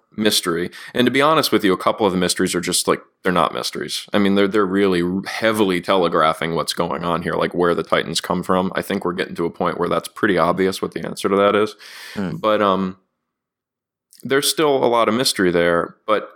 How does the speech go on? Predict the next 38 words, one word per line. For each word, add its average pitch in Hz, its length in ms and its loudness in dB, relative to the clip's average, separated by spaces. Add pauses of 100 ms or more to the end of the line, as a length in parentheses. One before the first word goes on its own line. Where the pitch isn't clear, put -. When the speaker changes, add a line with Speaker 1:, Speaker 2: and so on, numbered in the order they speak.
(160)
Speaker 1:
they 107 140 2
didn't 113 200 0
really 113 280 2
answer 98 380 0
any 64 180 -8
of 58 140 -8
it. - 120 -10 (220)
Um, 90 460 0 (340)
they 104 80 0
kinda, 123 280 0
like, 92 220 2 (160)
did 90 360 2
by 87 160 2
making 95 260 0
it 80 60 0
very 85 260 2
obvious 90 400 0
without 92 260 2
answering 82 340 -4
it. - 100 -6 (340)
And 123 180 2
the 120 80 2
ones 135 300 2
that 147 120 -8
they 113 120 2
did 107 200 -2
<laughs> 95 100 0
answer 110 340 2
in 92 80 0
season 92 380 0
two 92 240 0
were 90 160 0
just - 420 -2 (220)
stupid. - 680 -4 (220)
I 101 80 -2
mean, 104 220 2
we 131 160 0
had 107 520 0